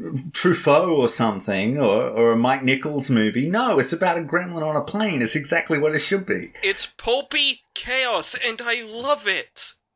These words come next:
Speaker 1: Exactly.
Speaker 2: While I adore Tragedy of Macbeth,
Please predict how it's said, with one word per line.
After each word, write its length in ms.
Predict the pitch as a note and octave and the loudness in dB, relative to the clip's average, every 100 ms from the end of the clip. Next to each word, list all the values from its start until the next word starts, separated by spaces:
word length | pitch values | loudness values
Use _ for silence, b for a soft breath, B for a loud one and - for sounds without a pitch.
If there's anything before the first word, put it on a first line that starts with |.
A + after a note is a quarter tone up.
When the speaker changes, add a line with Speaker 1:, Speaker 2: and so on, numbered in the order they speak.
| - | -12
Speaker 1:
Exactly. 880 | C#3+ - F#3+ G3+ F#3+ G3 D#3+ - - _ _ | -6 -4 -2 -2 2 2 2 -2 -12 _ _
Speaker 2:
While 360 | E3 B3+ D4 C#4+ F#3+ | -4 -2 -2 -2 -2
I 120 | G3 | -2
adore 880 | F3 B2 - D#3 F3 F3 D3+ C#3+ A2+ - | -2 -8 -10 -6 -2 0 0 -2 -4 -8
Tragedy 400 | - D3+ D#3 D3+ | -2 -2 0 -4
of 140 | C3+ | -4
Macbeth, 560 | C3 A2+ C#3 C3+ B2+ | -12 -6 -2 -2 -4